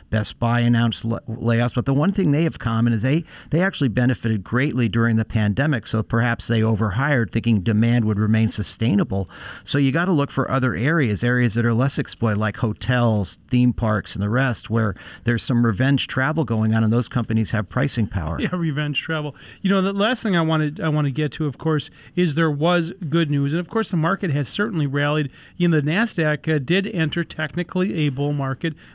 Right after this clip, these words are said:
Speaker 2: up twenty percent from trough to peak.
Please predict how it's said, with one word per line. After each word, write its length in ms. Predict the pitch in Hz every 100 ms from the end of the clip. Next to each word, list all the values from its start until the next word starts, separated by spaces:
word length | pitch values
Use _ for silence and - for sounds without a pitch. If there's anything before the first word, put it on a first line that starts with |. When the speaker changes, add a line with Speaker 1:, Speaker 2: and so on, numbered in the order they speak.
| -
Speaker 2:
up 160 | 170 -
twenty 260 | 170 165
percent 480 | 156 156 - 156 147
from 280 | - 185 170
trough 520 | - 190 175 170 -
to 120 | -
peak. 400 | - - 180 170